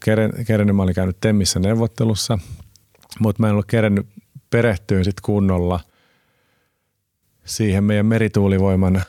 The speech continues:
rakentamiseen liittyvään dilemmaan, sen talousvyöhykkeen, tota, ratkaisuiden ja verotuksen perusteella. Niin sit mä vaan rojahdin yksi päivä sänkyyn ja otin Suomen Kuvalehden eteen yllättäen täydellinen artikkeli siitä, miten, miten tää talousvyöhykkeitten niin kun,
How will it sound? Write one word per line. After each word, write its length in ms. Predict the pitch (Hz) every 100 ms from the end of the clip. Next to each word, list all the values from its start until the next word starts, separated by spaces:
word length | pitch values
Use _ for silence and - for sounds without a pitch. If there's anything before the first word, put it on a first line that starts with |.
| -
rakentamiseen 760 | 107 101 98 95 95 87 92 90
liittyvään 720 | 90 - 98 87 90 87 90 107
dilemmaan, 640 | 104 98 87 85 87 87
sen 180 | - 95
talousvyöhykkeen, 1120 | 104 101 92 95 92 90 92 - - 85 85 - - - -
tota, 340 | 87 - 92 -
ratkaisuiden 680 | 107 98 - 101 92 - 92
ja 40 |
verotuksen 480 | 92 92 90 - 98 -
perusteella. 600 | 98 85 - 92 87 87 - _ _ _ _
Niin 80 | 113
sit 160 | 113 110
mä 100 | 107
vaan 300 | 110 110 110
rojahdin 320 | 110 98 101
yksi 120 | 98
päivä 200 | 98 90
sänkyyn 440 | 95 104 95 98
ja 80 | 92
otin 200 | 92 95
Suomen 240 | 95 98 90
Kuvalehden 360 | 92 90 90
eteen 240 | 87 90 85 - _ _ _ -
yllättäen 540 | 127 104 - - 95 82 _ _ _ _ _
täydellinen 440 | 131 123 113 104
artikkeli 600 | 101 98 95 - 98 90 - _ _ -
siitä, 380 | 113 104 -
miten, 320 | 101 92 98 95
miten 360 | 110 - 98
tää 160 | 90 98
talousvyöhykkeitten 1040 | 104 101 92 98 90 92 - 92 - 92
niin 180 | 87 87
kun, 240 | 82 90